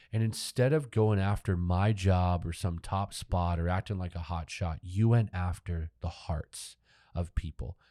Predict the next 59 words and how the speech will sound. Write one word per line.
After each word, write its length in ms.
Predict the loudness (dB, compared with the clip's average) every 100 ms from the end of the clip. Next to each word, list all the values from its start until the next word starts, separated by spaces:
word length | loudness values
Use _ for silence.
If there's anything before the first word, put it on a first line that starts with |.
| _
You 400 | -8 2 6 8
met 300 | 8 4 4
with 260 | -2 -6 -6
guys. 460 | -8 -8 -12 -16 -10
You 220 | 2 6
went 220 | 6 4 2
to 80 | -2
lunch. 420 | -2 -6 -10 -18 -20 -2
You 220 | 4 6
asked 340 | 6 4 0 -4
for 160 | -4
nothing. 400 | -2 -2 -4 -6
So 160 | 0 2
when 80 | 2
it 80 | 0
came 180 | -2
time 180 | 0 0
to 60 | -2
plant 320 | 0 0 0
a 60 | -6
church, 420 | 2 4 4 0
I'm 100 | -2
like, 140 | -2 -4
"Hey, 120 | -2
dude, 240 | 0 -2 -6 -18 -18 -8
you 60 | -2
wanna 140 | 0
do 80 | 0
some 160 | 2 2
next 220 | 0 0
gen?" 300 | 0 0 -4 _ -20 -6
Like, 160 | -2 2
"Yeah, 380 | 2 2 0 0
I'll 80 | 2
do 100 | 6
whatever." 340 | 8 8 6 2
And 80 |
then 80 | 0
I 40 | 0
was 100 | -2
like, 140 | -2
"Hey, 180 | -2 0
you 60 | 0
wanna 140 | 0
do 100 | 0
high 180 | 2 2
school 260 | 4 4
as 140 | 4 4
well?" 180 | 4 4
You're 140 | 2
like, 160 | 2 4
"Not 200 | 4 6
really 160 | 6
my 160 | 6 4
forte, 460 | 6 4 6 6 6
but 120 | 6
I'll 140 | 4 4
serve." 420 | 6 6 6 4
Like, 220 | 2